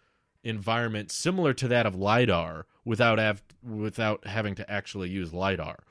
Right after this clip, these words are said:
which is insanely cool because Google has probably the most advanced algorithms and artificial intelligence and machine learning in the world. And, like, their Google Photos thing, or they're just able to find those little patterns to see, like, backpack and,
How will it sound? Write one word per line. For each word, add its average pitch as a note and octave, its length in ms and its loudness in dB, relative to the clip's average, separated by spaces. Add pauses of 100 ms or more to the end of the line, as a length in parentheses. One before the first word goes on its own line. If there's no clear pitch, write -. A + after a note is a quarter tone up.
(300)
which A2 180 -4
is F#2+ 120 -6
insanely F#2+ 500 -4
cool E2 280 -8
because F2+ 300 -6
Google C#3 300 2
has A#2 180 0
probably G#2+ 440 -2
the G2 100 -2
most G2 240 -4
advanced F#2+ 380 -4
algorithms E2+ 640 -2
and E2 220 -8 (320)
artificial F#2+ 500 -4
intelligence F2+ 680 -2
and E2+ 100 -6
machine F2 340 -4
learning F2 260 -2
in E2+ 80 -6
the E2 60 -6
world. F2+ 400 0 (440)
And, F#2 440 -4 (840)
like, B2 200 -4
their C3 100 0
Google A#2 300 -2
Photos A2 420 -2
thing, B2+ 260 -2
or G2+ 100 -2
they're F#2+ 140 -4
just F#2+ 240 -8
able G2 180 -4
to F#2 60 -4
find G2 320 -4
those F#2 180 -2
little G2 200 -4
patterns A2 680 -2
to G#2 120 -12
see, G2+ 180 -6
like, F#2 260 -2
backpack G#2 640 0
and, F2+ 220 -8